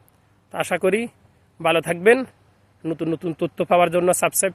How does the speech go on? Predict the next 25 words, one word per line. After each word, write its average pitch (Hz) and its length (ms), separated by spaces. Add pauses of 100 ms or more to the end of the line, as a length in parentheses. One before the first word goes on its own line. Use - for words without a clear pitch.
করে 190 200
রাখবেন। 196 280 (240)
ভালো 160 200
না 170 120
লাগলে 180 260 (480)
গালি 160 320
দিবেন, 202 220 (200)
তাতে 170 260
কোনো 180 120 (100)
সমস্যা 180 380
নাই। 247 120 (540)
আপনার 170 340
উপকার 165 340
হবে, 196 200 (200)
আপনার 165 340
ভালো 156 220
লাগাই 170 280 (460)
আমি 165 160 (100)
কামনা 165 360
করি। 220 180 (800)
সবাই 165 300
ভালো 165 140
থাকবেন। 170 360 (280)
আল্লাহ 165 220
হাফেজ। 220 260